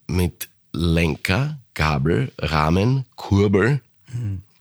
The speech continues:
Speaker 1: dann so einen Bashguard, das ist, war früher bei den Rahmen unten unter dem Kettenblatt draufgeschweißt,
Speaker 2: Mhm.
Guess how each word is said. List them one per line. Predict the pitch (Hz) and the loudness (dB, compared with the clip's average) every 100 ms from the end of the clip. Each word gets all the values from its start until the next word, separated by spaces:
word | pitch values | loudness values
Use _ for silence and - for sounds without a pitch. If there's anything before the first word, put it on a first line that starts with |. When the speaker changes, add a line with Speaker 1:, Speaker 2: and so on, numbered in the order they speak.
| _ | _
Speaker 1:
dann | 87 87 | 0 0
so | - | 2
einen | 90 90 80 | 2 2 2
Bashguard, | 87 117 - - 64 76 - - | 2 2 2 0 0 -2 -4 -2
das | - | 0
ist, | 82 - | 0 0
war | 80 60 | -2 -4
früher | - - 87 85 | -10 -6 -2 -2
bei | 80 | 0
den | 80 | -2
Rahmen | 76 82 95 | -2 0 0
unten | - 85 92 - 101 | 0 -2 -4 -2 -4
unter | - 95 - 92 | -2 -4 -2 -2
dem | 85 82 76 | 0 -2 -4
Kettenblatt | - 90 101 76 80 - _ - - _ - | -4 -2 -2 -2 -2 -4 _ -20 -20 _ -8
draufgeschweißt, | 67 69 - - 76 101 - - - - - - _ | -4 -4 -2 -2 0 0 -2 -6 -20 -16 -16 -18 _
Speaker 2:
Mhm. | 117 104 110 117 | -6 -2 -2 -6